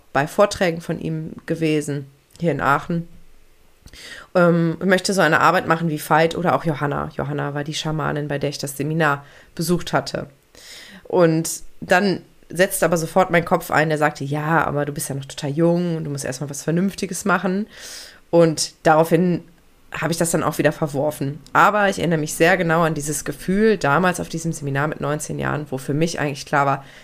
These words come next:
das ist genau das, was ich selber mal machen möchte. Menschen auf die Art und Weise zu begleiten und dieses Wissen auch zu verbreiten und zu streuen. Ja, ich habe dann, ähm, einen anderen Weg gewählt und habe, ähm,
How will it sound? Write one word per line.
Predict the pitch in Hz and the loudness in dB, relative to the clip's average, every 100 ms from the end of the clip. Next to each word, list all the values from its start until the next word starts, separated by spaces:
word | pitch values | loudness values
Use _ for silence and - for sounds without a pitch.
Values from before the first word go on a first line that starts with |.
| - | -8
das | 143 - - | -6 -4 -6
ist | - | -4
genau | 127 131 143 | -2 -2 -2
das, | 143 143 | -2 -4
was | 143 | -6
ich | 143 | -4
selber | - 139 147 | 0 0 0
mal | 143 | -2
machen | 147 135 151 | -4 -6 -6
möchte. | 143 - 139 139 - - - | -8 -8 -10 -10 -18 -8 0
Menschen | 170 170 139 | 2 2 -2
auf | 147 | -2
die | - 139 | 0 4
Art | 151 160 | 4 2
und | 151 | 2
Weise | 151 156 156 | 2 2 0
zu | 151 | -6
begleiten | 151 151 143 170 170 | -4 2 4 2 0
und | 160 | -6
dieses | 156 143 139 | -8 -8 -4
Wissen | 165 165 160 - | -2 0 -2 -2
auch | 131 139 - - - | -2 -2 -8 -20 -10
zu | - | -6
verbreiten | 185 170 156 151 165 165 | 0 0 4 4 4 2
und | 147 | -4
zu | 139 - | -6 -8
streuen. | - - 139 135 135 - _ _ _ _ _ _ _ _ _ - - - - - _ | -8 -2 -2 -2 -6 -14 _ _ _ _ _ _ _ _ _ -20 -20 -20 -20 -20 _
Ja, | 220 165 | 4 4
ich | 139 196 | 4 2
habe | - | 2
dann, | 175 160 151 156 - _ _ 143 | 2 2 0 -6 -14 _ _ -4
ähm, | 147 143 - | -2 -2 -2
einen | 139 | 0
anderen | - 208 277 180 | 2 2 2 2
Weg | - | -2
gewählt | 160 160 175 175 | 2 4 6 4
und | - | -2
habe, | 156 156 170 | -6 -6 -8
ähm, | 139 139 147 143 | -10 -10 -10 -12